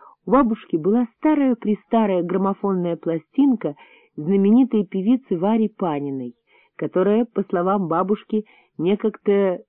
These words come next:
гремела на всю Россию. Варя Панина пела этот романс сперва тихо, как бы шепча кому-то на ухо,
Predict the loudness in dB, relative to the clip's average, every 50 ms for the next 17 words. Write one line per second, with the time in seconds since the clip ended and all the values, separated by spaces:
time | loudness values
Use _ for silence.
0 | _ -6 -2 0 2 2 2 2 0 0 0 2 2 2 0 0 -2 -4 -6 -8
1 | _ -4 -2 -2 -2 -2 -6 -8 _ _ _ -8 -6 -6 -6 -6 -10 -12 -18 _
2 | _ _ _ _ _ _ _ _ _ _ _ _ _ _ -8 -4 -2 -2 0 0
3 | -2 -2 0 0 2 2 2 2 0 -2 -4 -8 -12 _ _ _ _ _ _ _
4 | _ _ 2 4 6 6 6 4 4 2 0 -2 -2 -2 0 0 2 2 2 2
5 | 0 -2 -6 -2 0 0 0 2 0 -2 -4 -4 _ _ 0 2 2 2 2 0
6 | -6 -14 -14 -14 -16 _ _ _ _ _ _ -6 -4 -4 -2 -2 -2 -4 -4 -4
7 | -8 -10 -10 _ -12 -6 -4 -2 -2 -2 -4 -4 -4 -2 -2 -4 -2 -4 -2 -2
8 | -2 -2 -2 -4 -6 -6 -10 -12 -14 -18 -20 -20